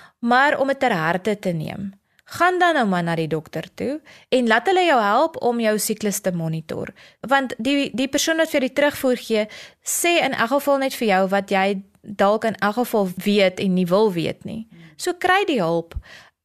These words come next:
Jy kan net baat daaruit en die dokter kan maar net vir jou sê, "Nee, dit is nie dit nie," of, "Dit is dalk iets anders."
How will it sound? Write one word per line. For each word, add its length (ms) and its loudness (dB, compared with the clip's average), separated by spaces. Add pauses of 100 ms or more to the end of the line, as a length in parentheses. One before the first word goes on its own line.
(120)
Jy 120 4
kan 180 2
net 220 -2
baat 260 2
daaruit 380 -2 (220)
en 160 0
die 100 -2
dokter 280 0
kan 180 0
maar 100 -2
net 160 -2
vir 160 0
jou 40 0
sê, 400 -2 (300)
"Nee, 240 0
dit 160 -2
is 160 0
nie 140 -2
dit 240 0
nie," 200 -2
of, 140 -4
"Dit 160 -2
is 100 -4
dalk 200 0
iets 180 -4
anders." 480 -2